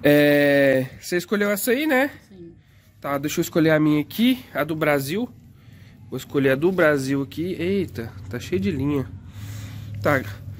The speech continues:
Speaker 1: peguei a do Brasil aqui. E agora, qual que é a sua?
Speaker 2: Escolhi essa.
Speaker 1: Oh, ah, galera, ela pegou a da, da Alemanha.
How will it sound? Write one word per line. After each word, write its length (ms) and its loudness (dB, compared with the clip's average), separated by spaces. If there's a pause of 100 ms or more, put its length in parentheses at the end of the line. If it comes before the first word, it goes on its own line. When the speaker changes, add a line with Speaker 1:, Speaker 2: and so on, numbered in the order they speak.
(280)
Speaker 1:
peguei 240 2
a 20 4
do 100 4
Brasil 400 4
aqui. 260 -2 (1300)
E 80 4
agora, 380 4
qual 220 0
que 100 -4
é 40 0
a 20 0
sua? 360 0 (2500)
Speaker 2:
Escolhi 320 -6 (500)
essa. 320 -10
Speaker 1:
Oh, 460 4 (160)
ah, 400 2
galera, 420 2
ela 140 0
pegou 280 0
a 40 0
da, 340 2
da 160 0
Alemanha. 800 4